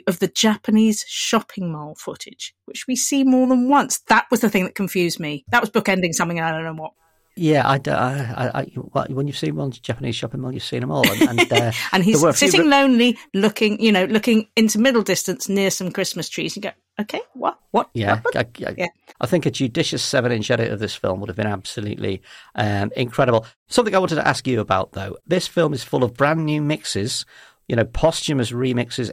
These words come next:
Speaker 2: edits, and so on, done by, uh, Visconti. The Bowie estate has, has not been shy of pumping out literally anything. Is this film part of the estate rinsing the Dame, or is, does it, does it stand on its own?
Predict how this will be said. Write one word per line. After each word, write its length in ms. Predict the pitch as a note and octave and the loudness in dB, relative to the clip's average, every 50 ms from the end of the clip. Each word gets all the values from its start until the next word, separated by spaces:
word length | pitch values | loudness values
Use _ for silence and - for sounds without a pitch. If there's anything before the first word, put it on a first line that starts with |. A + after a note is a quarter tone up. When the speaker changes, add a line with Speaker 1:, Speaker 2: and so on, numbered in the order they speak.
| - - | -2 0
Speaker 2:
edits, 380 | C3 A#2+ A2 A2 - - - | 0 2 2 0 -4 -6 -12
and 120 | - A2+ G#2 | -12 -10 -6
so 300 | - - A#2+ G#2+ G#2 G2+ | -2 0 2 2 2 2
on, 200 | G2 G2 A#2 A#2 - - - - | 0 0 -2 -4 -10 -16 -8 -2
done 220 | - B2+ A#2 A#2 | 0 0 2 0
by, 460 | G#2 A2 A2 G#2+ G#2 G#2+ G#2 G#2 G#2 - - | 2 2 2 2 2 2 0 0 -2 -2 -2
uh, 240 | A#2 G#2+ G#2 G2+ - - | -2 0 0 -2 -4 -6
Visconti. 720 | - - - - - G#2+ G#2 G2 - - G#2+ A2 A#2 A#2 - - - _ _ _ _ _ _ _ | -8 -10 -8 -4 -2 -2 -2 -2 -4 -2 -2 -4 -4 -6 -12 -20 -20 _ _ _ _ _ _ _
The 220 | - C3+ C3+ A#2+ - _ _ _ | -6 -4 -4 -4 -4 _ _ _
Bowie 300 | - F3 G3 G#3 G#3 F#3 | 2 4 4 6 4 4
estate 340 | D3+ - - - D3 C#3 - | 2 0 0 0 0 2 2
has, 220 | C#3 B2 A2+ A#2 B2+ C#3 - | 0 -2 -2 -4 -6 -6 -2
has 260 | - C#3 B2 A2+ A#2 | 0 0 0 0 -2
not 480 | C3+ C3 C#3 D3+ D#3 E3 E3 - - - | -4 -4 -4 -2 -2 -2 -2 -4 -6 -4
been 400 | - B2 A#2 A2+ A2 A2+ G#2+ - | -2 0 0 0 0 -2 -4 -8
shy 440 | - - - - C3+ A#2+ A2+ G#2 F#2+ | -6 -4 -2 0 0 2 2 2 0
of 220 | F#2+ - G#2+ - - | 0 -2 -8 -12 -6
pumping 380 | - C#3 A#2+ A#2 - A2+ A2 A2 | -4 -4 -2 0 -2 -2 0 0
out 300 | G#2 G2 F#2+ - _ - _ _ _ _ | 0 -2 -2 -6 _ -18 _ _ _ _
literally 560 | - B2+ B2+ B2+ A#2 - - A#2+ A#2 A2+ A2 - | -6 -4 -4 -2 -4 -2 -2 -2 0 -2 -2 -2
anything. 480 | A2+ G#2 G#2 G#2 G2 - - D#2+ E2+ - - _ _ - | -2 -2 -2 -2 -4 -4 -6 -8 -8 -10 -18 _ _ 0
Is 280 | G3 G#3+ A3 - - | 2 2 2 0 -2
this 300 | - F3+ F#3 E3 - - | 0 2 2 2 0 -2
film 420 | - - - G3 E3 D#3 D#3 C#3 A#2 | -4 -2 0 2 2 2 0 -2 -4
part 500 | - - - D3 D#3 D#3 D3+ B2+ - - | -6 -4 0 2 2 2 2 2 -2 -6
of 100 | G#2 - | -6 -4
the 120 | B2 A#2 | -2 -4
estate 380 | G2+ - - - - - G#2 - | -4 -4 -2 -2 -2 -2 -2 -4
rinsing 500 | - A#2 G2+ G#2+ G#2 G2+ - - A2 G#2 | -8 -4 -2 -2 -2 -2 -4 -4 -4 -4
the 80 | G2+ G#2 | -4 -4
Dame, 400 | F2 - F#2 G2 G2 G2+ G2+ F#2+ | -2 -2 -2 -2 -2 -6 -8 -6
or 380 | - G2 G2 G#2 G#2 G#2 G#2 - | -4 -2 -2 -2 0 -2 -2 -4
is, 120 | - A2 | -4 -4
does 180 | - A#2+ G2 - | -4 -6 -6 -8
it, 120 | - - | -10 -10
does 120 | - - A#2 | -6 -6 -6
it 60 | A2+ | -4
stand 260 | - - A2+ G#2+ G2+ | -2 0 0 0 0
on 20 | F2+ | -2
its 80 | F#2 | -2
own? 140 | G#2+ G2+ - | -4 -4 -4